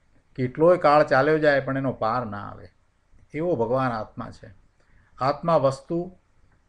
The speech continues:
વિકલ્પ રહિત છે, વિકલ્પાતીત છે, વિકલ્પથી જુદી છે, ભિન્ન છે, એમાં વિકલ્પ નથી. અને એવા ભગવાન આત્માના અનુભવ વિના જેટલા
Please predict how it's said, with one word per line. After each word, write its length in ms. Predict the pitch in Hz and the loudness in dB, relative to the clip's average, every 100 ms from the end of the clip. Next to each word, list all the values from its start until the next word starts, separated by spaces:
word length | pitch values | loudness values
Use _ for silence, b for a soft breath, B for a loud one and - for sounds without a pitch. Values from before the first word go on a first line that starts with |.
| _ 107 | _ -12
વિકલ્પ 440 | 131 135 160 156 | -8 -6 -4 -4
રહિત 360 | 113 123 156 131 | -2 -2 -2 -6
છે, 320 | 117 98 95 | -12 -16 -16
વિકલ્પાતીત 920 | 95 123 160 151 139 135 151 185 - | -16 -10 -10 -4 -2 -2 -4 -8 -10
છે, 320 | - - 92 92 | -14 -16 -18 -16
વિકલ્પથી 680 | 117 - 139 143 - 220 269 _ _ _ _ _ _ _ | -12 -10 -10 -12 -12 -10 -12 _ _ _ _ _ _ _
જુદી 360 | - 113 214 214 | -12 -6 -4 -4
છે, 220 | - 98 | -8 -16
ભિન્ન 360 | 95 127 185 170 | -10 -8 -6 -8
છે, 320 | - 101 92 _ _ _ _ _ _ | -12 -18 -20 _ _ _ _ _ _
એમાં 200 | 127 131 | -6 -4
વિકલ્પ 380 | 120 123 196 202 | -4 -2 -4 -2
નથી. 300 | 139 113 - - _ _ _ _ _ _ _ _ 139 | -6 -6 -10 -20 _ _ _ _ _ _ _ _ -12
અને 100 | 143 | -10
એવા 400 | 123 139 180 185 | -4 0 2 2
ભગવાન 320 | 160 170 156 | 2 2 2
આત્માના 540 | 143 139 151 151 147 | 0 -2 -4 -2 -2
અનુભવ 340 | 139 139 143 135 | -2 -2 -2 -2
વિના 480 | 139 156 117 98 - _ _ _ _ _ _ _ _ _ _ | -4 -4 -6 -10 -20 _ _ _ _ _ _ _ _ _ _
જેટલા 840 | 107 110 131 151 156 160 - - | -12 -10 -2 2 4 2 -2 -12